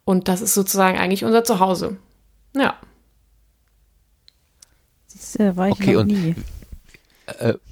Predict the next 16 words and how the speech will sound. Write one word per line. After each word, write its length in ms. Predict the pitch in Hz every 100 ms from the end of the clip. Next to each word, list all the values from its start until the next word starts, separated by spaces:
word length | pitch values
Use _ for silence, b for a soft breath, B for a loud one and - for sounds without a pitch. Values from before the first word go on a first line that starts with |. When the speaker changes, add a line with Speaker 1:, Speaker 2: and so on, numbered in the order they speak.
| - -
Speaker 3:
wie, 280 | 107 135 -
wie, 260 | 143 127
wie 60 | 156
ist 180 | 170 160
das? 280 | - - - _
Also 280 | - 101 101 90 -
es 120 | -
gibt 160 | 165
ja 60 | 139
m-, 120 | 110 107
m-, 580 | 113 - 107 104 107 -
inzwischen 460 | 123 - 127 127 104
mehrere, 640 | 135 160 135 127 131 117
au-, 420 | 55 - 58 -
so 260 | - 107 107 104
bekanntere 920 | - 101 - 107 127 127 117 117 113